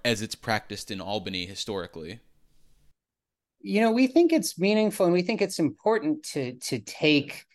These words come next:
Speaker 2: a pretty cautious approach to doing these projections, because it really is better to err on the side of caution and ending up with a surplus at the end of the year, as opposed to, say, overspending and,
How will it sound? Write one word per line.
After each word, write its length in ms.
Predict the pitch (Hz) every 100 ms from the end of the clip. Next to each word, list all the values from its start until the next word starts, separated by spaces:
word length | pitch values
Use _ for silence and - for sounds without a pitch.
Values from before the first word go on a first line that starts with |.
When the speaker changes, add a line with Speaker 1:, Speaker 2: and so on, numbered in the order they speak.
| _ _ -
Speaker 2:
a 60 |
pretty 260 | 117 175 151
cautious 480 | - 143 135 131 -
approach 440 | - 147 131 -
to 80 | 131
doing 260 | 131 131
these 260 | 123 110 104 _
projections, 800 | - 110 131 165 170 123 107 104
because 560 | - 113 - 117 101 - - - -
it 140 | 151
really 340 | 170 220 190
is 180 | 160 175
better 300 | 127 135 131
to 220 | - 123
err 320 | 117 127 131 120
on 240 | 120 110
the 80 | 101
side 480 | - 123 110 107 -
of 180 | 107
caution 680 | - 170 175 - 117 104 104 _ _ -
and 240 | 113 107 -
ending 340 | 131 127 123
up 200 | 117 113 -
with 240 | 110 104 - -
a 80 | 107
surplus 560 | - 156 160 135 113
at 100 | 120
the 120 | 113
end 100 | 110
of 80 | 101
the 60 | 117
year, 420 | 147 160 127 - _ _
as 160 | 127 113
opposed 520 | 120 175 202 196 -
to, 80 | 151
say, 280 | - 131 123
overspending 720 | 139 156 151 - 131 117 110 110
and, 200 | 117